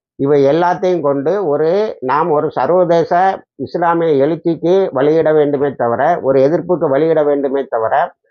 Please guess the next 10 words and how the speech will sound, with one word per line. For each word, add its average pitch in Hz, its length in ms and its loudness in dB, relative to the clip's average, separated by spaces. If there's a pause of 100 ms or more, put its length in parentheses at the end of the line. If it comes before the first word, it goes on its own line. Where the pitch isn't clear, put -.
(200)
அது 143 280 0
அல்லாமல், 165 720 -2 (340)
அஹ், 127 400 0
ட்ரம்புக்கு 165 500 -2
தூபம் 165 340 -2
போடுவதோ 139 380 0
அமெரிக்காவுக்கு 160 720 0
அஞ்சுவதோ 143 460 0
இது 139 220 0
நேரமல்ல. 135 540 0